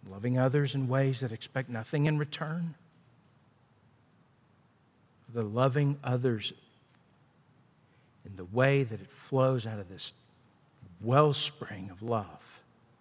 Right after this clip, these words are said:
that you have poured out into our hearts. And so, Father, I ask that you do that. I ask that you do that this morning. If there's, there are things that need to be settled this morning, Father, I pray by your Spirit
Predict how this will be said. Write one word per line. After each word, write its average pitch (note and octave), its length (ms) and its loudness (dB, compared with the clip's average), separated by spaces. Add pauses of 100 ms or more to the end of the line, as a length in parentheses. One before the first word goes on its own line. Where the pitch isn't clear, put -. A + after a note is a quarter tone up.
(840)
that - 80 -10
you A2 120 -6
have - 180 -12
poured B2 240 4
out G#2 200 0
into G2+ 300 -8
our F#2 140 -8
hearts. - 560 -14 (1900)
And - 140 -20
so, - 60 -18
Father, B2 320 4
I B2+ 140 2
ask B2+ 280 -2
that - 120 -12
you A#2 100 -6
do A#2 240 0
that. - 160 -10 (120)
I G#2+ 60 -8
ask A2+ 200 -6
that A2 80 -10
you G#2 120 -10
do B2 220 -2
that C3 180 -2
this - 180 -10
morning. A2 540 -2
If F2 100 -20
there's, B2+ 220 -4 (1600)
there D3 180 6
are C3+ 60 0
things D3 520 2
that C3+ 160 -2
need C#3+ 240 0
to C#3+ 60 -4
be A#2+ 160 -2
settled C#3+ 680 0 (180)
this - 240 -4
morning, D3+ 420 -2 (960)
Father, A2+ 180 -2
I G#2 80 -2
pray B2+ 260 2
by A2+ 160 0
your G2+ 200 -6
Spirit A#2+ 480 -2